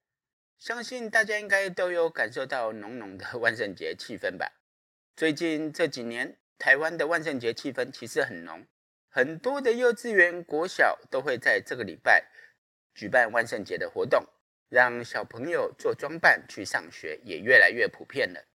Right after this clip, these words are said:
这个现象甚至于造成了很多家长的困扰，所以之前台南市立第四幼稚园在脸书贴出“我们不过万圣节”，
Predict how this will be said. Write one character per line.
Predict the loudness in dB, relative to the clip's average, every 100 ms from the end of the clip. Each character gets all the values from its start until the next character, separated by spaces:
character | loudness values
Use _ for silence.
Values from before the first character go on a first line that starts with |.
| _ _ _ _ _ -4
这 | 4
个 | 6
现 | 8 6
象 | 6 8 8 6
甚 | 0 -2
至 | -2 -4
于 | 4
造 | 6 4
成 | 2 -6
了 |
很 | -6 -6 -6
多 | 0 0
家 | 4 4
长 | 4 -2
的 | -8
困 | -8 -6
扰， | -4 -6 _ _ _ _ _ _ _
所 | 4 6
以 | 6 4 -2 -4
之 | -4 -4
前 | 2 2 2 -4 -20 _ _ _
台 | 0
南 | 2 2
市 | 0 -2
立 | -2 -2
第 | -4 -6
四 | -6 -4
幼 | -2 0
稚 | 0 -2
园 | -2 -4 -10 _ _
在 | 2 2 2
脸 | -2 -6
书 | -6 -8 -6
贴 | 0 0
出 | 0 -4 -4 -10 _ -2
“我 | 2
们 | 2 0
不 | -4
过 | 2
万 | 4 4
圣 | 2 -8
节”， | -8 -12